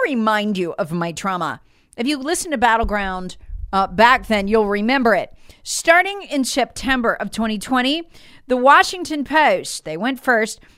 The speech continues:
doing an article saying it would look like Trump had won, but then a slew of ballots for Biden would come in, and, and that Republicans would think Trump had won, uh, but really it was Biden,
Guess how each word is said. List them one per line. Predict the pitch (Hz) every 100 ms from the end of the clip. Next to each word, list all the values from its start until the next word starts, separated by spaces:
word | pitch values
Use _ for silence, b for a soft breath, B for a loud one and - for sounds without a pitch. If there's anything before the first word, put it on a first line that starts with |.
| _
doing | 302 359 392
an |
article | 311 254 247
saying | 233 247 226 208 b b
it | 262
would | 277
look | 285 453
like | 480 508
Trump | - 285 247
had | 226
won, | 196 196 214
but | 233 247
then | - 330 320 247 240 339 320 b -
a |
slew | 277 - 302 311
of | 240
ballots | 240 220 214 214
for | 247
Biden | 196 247 302 339
would | 233 185
come | 196 190
in, | 185 b b
and, | - 277 254 -
and | 285
that | 294
Republicans | 294 254 - 370 466 427 302 262 226 220 - b b _
would | 226 214 -
think | 554 539 302
Trump | - 277 226
had | 202
won, | 202 196 190 b b b -
uh, | 247
but | 220 247 302
really | 427
it | 392
was | 233
Biden, | 285 233 208